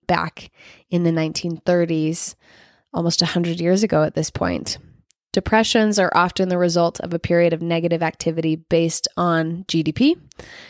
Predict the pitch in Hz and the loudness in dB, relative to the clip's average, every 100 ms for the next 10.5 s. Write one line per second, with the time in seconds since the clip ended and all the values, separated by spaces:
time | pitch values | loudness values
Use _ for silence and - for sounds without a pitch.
0 | - - 185 185 196 185 - 175 165 - | -14 0 2 4 4 4 2 0 -2 -2
1 | - - - - - 175 165 165 - - | -6 -6 -6 -14 -6 -2 -2 -2 -2 -2
2 | - - 170 - 170 - 180 175 170 - | -4 -6 -10 -4 -2 2 2 2 -2 -6
3 | 190 170 160 156 156 156 - - 214 247 | -4 -4 -2 -2 -2 -4 -8 0 0 2
4 | 240 226 220 214 - 180 - 175 196 202 | 2 2 0 0 0 -2 -2 -2 2 2
5 | 208 208 202 165 175 - - - - 190 | 4 2 4 4 2 -2 -10 -12 -6 -4
6 | 175 160 160 160 165 170 220 226 233 226 | -2 -2 -2 -2 -2 0 2 2 0 -2
7 | - - - - - - 170 165 170 - | -8 -16 -20 -20 -8 0 2 2 0 0
8 | 185 170 208 196 190 185 185 175 170 170 | -4 0 2 4 4 2 2 -2 -2 -2
9 | 170 - 170 170 156 - 165 - - 170 | -2 -2 -4 -2 -4 -4 -8 -4 -6 -2
10 | 165 160 - - | -4 -4 -6 -8